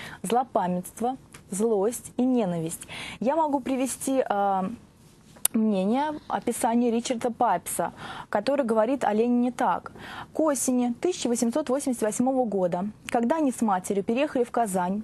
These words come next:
Ленин был уже законченным радикалом, это в таком юном возрасте, молодом, исполненный бесконечной ненависти к тем, кто порушил его многообещающую карьеру и отвернулся от его семьи,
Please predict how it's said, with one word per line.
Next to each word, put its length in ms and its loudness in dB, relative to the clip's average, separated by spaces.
Ленин 340 2
был 100 2
уже 180 2
законченным 600 0
радикалом, 760 0
это 180 -4
в 40 -6
таком 360 0
юном 340 2
возрасте, 580 -4
молодом, 480 0
исполненный 560 0
бесконечной 800 0
ненависти 640 0
к 100 -8
тем, 240 0
кто 160 -2
порушил 460 0
его 180 2
многообещающую 920 0
карьеру 480 2
и 140 -4
отвернулся 580 0
от 80 -4
его 240 0
семьи, 520 -2